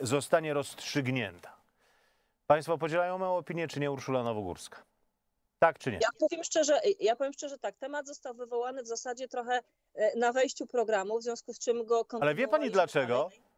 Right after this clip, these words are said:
Speaker 1: To ja od razu wytłumaczę, proszę państwa, bo związki partnerskie to jest taki uniwersalny temat. Kiedy budżet się wali,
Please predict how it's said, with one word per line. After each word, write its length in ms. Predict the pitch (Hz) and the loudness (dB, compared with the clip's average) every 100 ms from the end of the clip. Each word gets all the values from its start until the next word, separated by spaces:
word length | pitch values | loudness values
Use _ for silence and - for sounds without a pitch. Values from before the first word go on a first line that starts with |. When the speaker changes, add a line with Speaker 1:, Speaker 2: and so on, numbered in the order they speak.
| _ | _
Speaker 1:
To 80 | 123 | 2
ja 140 | 139 | 4
od 100 | 226 | 6
razu 220 | 269 285 320 | 4 4 0
wytłumaczę, 640 | 330 294 262 156 - 95 | 0 2 4 4 2 -2
proszę 260 | 113 156 | 0 2
państwa, 320 | 147 107 - 90 | 4 4 2 -4
bo 120 | 101 | 0
związki 360 | 143 277 - | 2 2 0
partnerskie 800 | 254 220 - 180 175 127 - 185 - - - - - | 6 6 6 2 2 2 0 0 -2 -12 -20 -8 -2
to 60 | |
jest 120 | 131 | 2
taki 220 | 233 233 233 | 2 2 -2
uniwersalny 840 | - 185 175 175 - 247 269 262 | 0 -2 2 2 4 2 2 4
temat. 540 | - 127 92 - - _ _ _ _ | 6 6 2 -14 -18 _ _ _ _
Kiedy 240 | - 139 139 | 2 4 4
budżet 460 | 117 247 254 262 | 0 2 2 2
się 200 | - 196 | 2 4
wali, 460 | 143 135 127 147 185 | 6 6 4 -2 -8